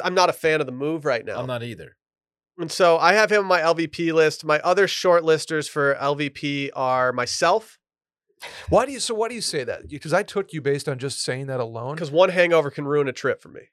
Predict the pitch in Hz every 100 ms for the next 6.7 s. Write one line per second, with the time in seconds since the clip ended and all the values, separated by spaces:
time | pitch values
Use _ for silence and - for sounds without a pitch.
0 | _ 123 139 151 113 - - - _ _
1 | _ - 165 175 165 170 147 151 - 143
2 | 131 - - 139 147 151 190 - 151 131
3 | 139 139 117 117 120 98 170 - 202 214
4 | - 180 180 160 156 156 156 151 156 143
5 | 123 127 170 170 131 123 131 - 135 120
6 | - - 110 - 147 170 -